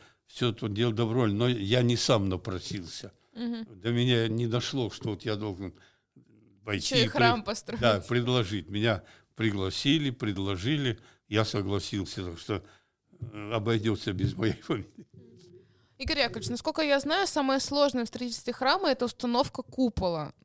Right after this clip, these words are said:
Speaker 2: Вот
Speaker 1: Да.
Speaker 2: во время строительства нашего Спаса на
Speaker 1: Да.
Speaker 2: Водах, как это обстояло дело?
Speaker 1: Ну, работала инженерная мысль.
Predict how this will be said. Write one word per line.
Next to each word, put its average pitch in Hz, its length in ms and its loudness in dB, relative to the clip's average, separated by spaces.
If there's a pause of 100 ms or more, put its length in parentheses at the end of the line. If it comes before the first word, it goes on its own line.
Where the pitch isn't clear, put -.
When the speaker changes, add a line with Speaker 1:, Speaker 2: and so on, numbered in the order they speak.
(400)
Speaker 2:
Вот 214 180 -6
Speaker 1:
Да. 104 460 2
Speaker 2:
во 247 100 -2
время 262 260 -2
строительства 233 920 -2
нашего 226 640 -4
Спаса 226 380 -4
на - 120 -2
Speaker 1:
Да. 208 180 4
Speaker 2:
Водах, 185 420 -4 (160)
как 220 220 -4
это 202 200 -8
обстояло 180 580 -10
дело? 190 320 -12 (800)
Speaker 1:
Ну, 165 320 2 (640)
работала 185 680 8
инженерная 135 840 4
мысль. 95 420 -2